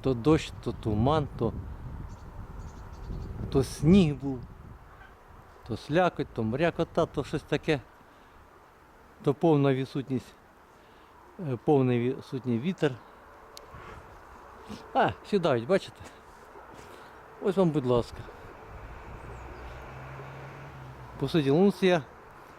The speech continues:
е, синя така з них сама, вона слабіша на польот. А то ж кинув, дивіться, кримака кинув.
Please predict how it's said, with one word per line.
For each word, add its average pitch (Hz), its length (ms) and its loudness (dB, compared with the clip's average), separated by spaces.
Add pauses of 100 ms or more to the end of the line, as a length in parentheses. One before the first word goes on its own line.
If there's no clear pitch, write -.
(380)
е, 139 220 4
синя 143 320 4
така 139 280 0
з 127 60 -2
них 131 180 0
сама, 180 360 4
вона 127 340 2 (1400)
слабіша 143 480 2
на 127 140 2
польот. 123 380 0 (2750)
А 147 60 2
то 185 140 4
ж - 100 -2
кинув, 170 240 6
дивіться, 127 220 0
кримака 180 580 4
кинув. 120 380 -2